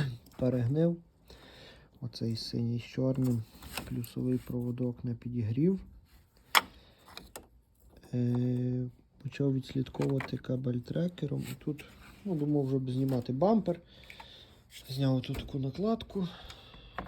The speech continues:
Таку вона тут на двох кліпсах і защёлках. І замітив тут таку цікавий роз'ємчик такий. М,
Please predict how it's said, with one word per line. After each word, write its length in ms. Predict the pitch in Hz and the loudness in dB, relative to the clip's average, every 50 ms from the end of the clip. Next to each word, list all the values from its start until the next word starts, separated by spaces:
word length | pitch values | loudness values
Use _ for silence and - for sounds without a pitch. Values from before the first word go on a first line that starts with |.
| - - - | -12 -14 -14
Таку 240 | - 147 - - 156 | -14 -14 -12 -10 -10
вона 200 | 156 151 151 143 | -6 -6 -6 -6
тут 320 | 139 - 139 135 - - - - - - - - | -8 -10 -14 -14 -16 -16 -18 -20 -20 -20 -20 -14
на 80 | - 139 | -12 -10
двох 220 | 139 143 143 131 | -8 -6 -6 -6
кліпсах 460 | - - 151 147 143 - - 135 123 131 | -6 -6 -6 -6 -6 -6 -10 -10 -8 -8
і 40 | |
защёлках. 580 | 135 135 127 - - - 143 135 131 - - - - - - - - - - - - - - - - - _ _ - | -6 -6 -6 -8 -6 -6 -6 -6 -6 -8 -12 -16 -16 -16 -20 -20 -20 -20 -20 -20 -20 -20 -20 -20 -20 -20 _ _ -12
І 280 | - 147 143 143 143 139 | -8 -4 -4 -2 -2 -2
замітив 640 | 135 131 135 139 143 156 175 185 180 - 165 151 147 | -2 0 0 2 2 2 2 0 0 -2 -2 -2 -4
тут 220 | - - 147 - | -4 -8 -10 -10
таку 300 | - 139 139 - - 143 | -8 -10 -10 -8 -6 -8
цікавий 800 | 139 - - 135 - - - 143 143 143 139 139 139 135 123 - - - - - - | -8 -6 -8 -10 -8 -4 -2 0 2 2 2 2 0 0 -2 -6 -14 -20 -14 -8 -4
роз'ємчик 760 | 139 131 135 127 135 135 143 160 180 202 214 202 - - 143 - - | 0 0 0 2 2 2 2 4 4 4 2 0 -2 -4 -8 -8 -6
такий. 420 | - 127 - - - 127 127 - - - - - - - - - - - - - - - - - - - - - - - - - - - - - - - - - _ _ - - - - - - _ - | -8 -8 -6 -2 -2 -2 -2 -2 -8 -16 -20 -20 -20 -20 -20 -20 -20 -20 -20 -18 -16 -14 -14 -14 -16 -18 -20 -20 -20 -20 -20 -20 -20 -20 -20 -20 -20 -20 -20 -20 _ _ -20 -20 -20 -20 -20 -14 _ -4
М, 340 | 139 139 139 139 139 139 | -2 0 2 2 2 2